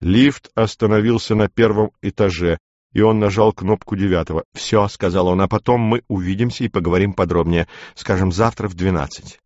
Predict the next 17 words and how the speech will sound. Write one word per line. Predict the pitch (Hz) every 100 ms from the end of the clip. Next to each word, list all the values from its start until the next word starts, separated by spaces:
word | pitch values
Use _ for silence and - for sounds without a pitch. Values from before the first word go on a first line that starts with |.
| _ _ _ _ _ _ _
«Ладно», — | - 71 98 71 87 87 - _ _ _
медленно | 92 90 82 82 80
сказал | - 85 87 82
я. | 80 82 - _ _ _ -
Он | 101
явно | 101 104 107
не | 104
хотел | - 107 95
говорить | 82 87 85 -
со | 92
мной. | 87 85 82 - - _
Может | - 101 104
быть, | 98 104 -
он | - 110
не | 101 104
доверял | 104 110 127 127 82
мне. | 80 82 78 69